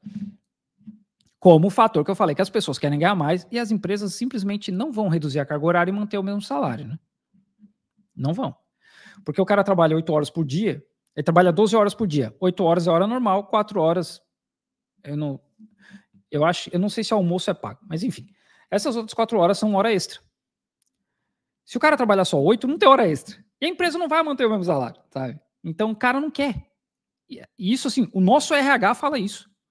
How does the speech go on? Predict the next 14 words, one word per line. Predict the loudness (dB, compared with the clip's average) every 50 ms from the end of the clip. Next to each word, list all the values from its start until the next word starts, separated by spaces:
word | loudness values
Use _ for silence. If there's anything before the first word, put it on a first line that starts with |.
| _ _ _ _ _ _ _ _ _ _ _ _ _ _ _ _ _ _ _ _ _ _ _ _ _ _ _ _ _ _ _ _ _ _ _ -4
Porque | -4 -4 -2 2 0
a | 2
nossa | 2 2 0 -2 -4 -6
produção, | -2 -2 -2 -2 -2 -2 -2 0 2 2 2
o |
nosso | 2 0 -2 -4 -2
volume | -2 0 0 0 0
de | -2 -2
produção | -4 -4 -4 -4 -4 -4 -4 -4 -4 -4 -4 -6 -6
é, | -6
é | -6
flutuante, | -6 -6 -10 -8 -4 -4 -2 -2 -2 -4 -4
né? | -6 -6 -4
Como, | -4 -4 -4 -4 -4 -6 -10 _